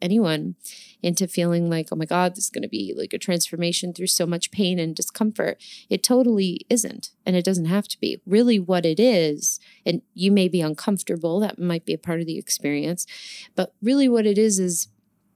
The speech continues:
we are transforming through presence. There is a difference between the Disney idea where we're just kind of put asleep, we're transformed by something, some magic, then we kind of wake up and we're different.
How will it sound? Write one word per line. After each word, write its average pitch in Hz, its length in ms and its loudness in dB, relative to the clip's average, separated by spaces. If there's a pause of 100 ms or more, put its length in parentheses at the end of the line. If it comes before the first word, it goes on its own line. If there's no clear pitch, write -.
(580)
we 226 220 2
are 214 80 2
transforming 214 800 0
through 180 260 -4 (100)
presence. 170 1400 -2 (260)
There 185 160 2
is 190 140 4
a 190 60 0
difference 208 540 0
between 175 580 0 (340)
the 185 100 0
Disney 208 560 0
idea 175 360 2
where 160 160 0
we're 160 160 0
just - 240 -6
kind 180 160 -2
of 165 100 -6
put - 180 -2
asleep, 196 600 0 (400)
we're 180 280 2 (200)
transformed 190 880 0
by 165 180 0
something, 185 800 0
some 165 340 -2
magic, 190 480 0 (220)
then 175 100 -2
we 180 80 0
kind 180 160 0
of 160 100 0
wake 190 280 -2
up 185 140 -4
and 175 120 -2
we're 170 120 0
different. 156 500 -4